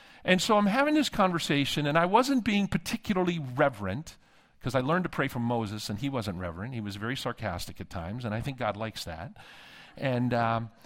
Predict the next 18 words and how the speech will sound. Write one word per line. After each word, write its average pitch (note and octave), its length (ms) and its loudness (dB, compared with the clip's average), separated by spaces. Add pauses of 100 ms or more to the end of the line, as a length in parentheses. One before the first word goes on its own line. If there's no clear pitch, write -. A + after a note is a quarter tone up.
(220)
and E3 120 4
so A3 100 4
I'm G3 120 4
having C4 260 4
this C4+ 140 4
conversation, F#3+ 580 2
and, E3 160 0
and E3 120 4
the F3+ 60 4
Lord C#4 220 -2
speaks - 320 -2
to F3+ 100 -4
me D#3+ 320 -2
about F3+ 460 2
the D#3 80 -2
people E3 400 -4
in C#3+ 140 0
Peru. A#2+ 400 -2